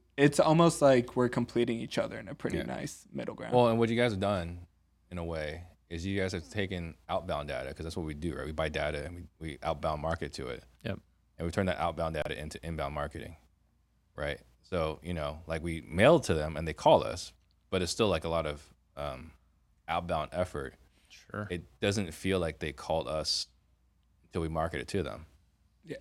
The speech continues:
Speaker 2: Here, they, it feels like they marketed to us, or they reached out to us unsolicited, even though they're totally solicited.
Speaker 3: Right. It
Speaker 1: That
Speaker 3: feels a lot better, like, for the homeowner, I think.
Speaker 2: Yeah.
Speaker 3: 'Cause you're like, "Oh, yeah, I've seen this guy's stuff all the time."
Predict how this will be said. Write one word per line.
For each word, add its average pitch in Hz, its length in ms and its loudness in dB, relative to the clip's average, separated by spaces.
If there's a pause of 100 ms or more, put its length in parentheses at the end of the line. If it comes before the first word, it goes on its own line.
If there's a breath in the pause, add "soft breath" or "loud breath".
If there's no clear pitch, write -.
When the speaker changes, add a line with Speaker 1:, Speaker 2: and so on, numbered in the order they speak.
Speaker 2:
Here, 131 220 6
they, 85 260 -2 (300)
it 80 140 -10 (360)
feels 123 380 4
like 92 160 2
they 90 100 0
marketed 85 480 0
to 78 160 -8
us, 80 420 -2
or 95 140 2
they 95 80 4
reached 98 220 2
out 90 140 2
to 90 120 -2
us 82 160 -4
unsolicited, 78 720 -8 (420)
even 80 240 -8
though 69 80 -8
they're 67 120 -8
totally - 300 -10
solicited. - 380 -12 (400)
Speaker 3:
Right. 92 280 0
It - 60 2
Speaker 1:
That 151 80 8
Speaker 3:
feels 151 180 8
a 120 40 6
lot 101 400 6
better, 92 340 0
like, 90 240 -2
for 101 100 -10
the - 80 -4
homeowner, 92 460 -8
I - 60 -10
think. - 200 -10
Speaker 2:
Yeah. 80 180 -2
Speaker 3:
'Cause 127 160 0
you're 143 80 6
like, 135 140 6
"Oh, 226 240 6
yeah, 156 200 -2
I've - 100 -20
seen - 180 -20
this - 180 -20
guy's - 200 -4
stuff - 280 -2
all 180 100 2
the 165 80 -2
time." 147 300 -2